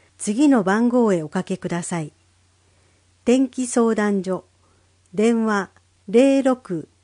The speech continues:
六九四九の六三零四。時、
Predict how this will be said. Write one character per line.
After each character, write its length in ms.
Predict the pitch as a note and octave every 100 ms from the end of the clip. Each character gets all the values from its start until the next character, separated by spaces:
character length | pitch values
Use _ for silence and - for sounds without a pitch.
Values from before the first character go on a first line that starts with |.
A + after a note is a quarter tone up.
| -
六 360 | F#3+ G#3+ D4 C#4
九 380 | - C4+ B3 F3+
四 360 | F#3 A#3 A#3+
九 360 | A#3+ B3 A3+ F#3
の 260 | D#3+ C#3+ - _ _ -
六 260 | G#3+ G#3 -
三 500 | - C#4 C4+ G3+ D3+
零 360 | F3+ F#3+ F#3
四。 280 | F3+ D#3+ B2+ _ _ _ _ _ _
時、 400 | G#3 - - F#3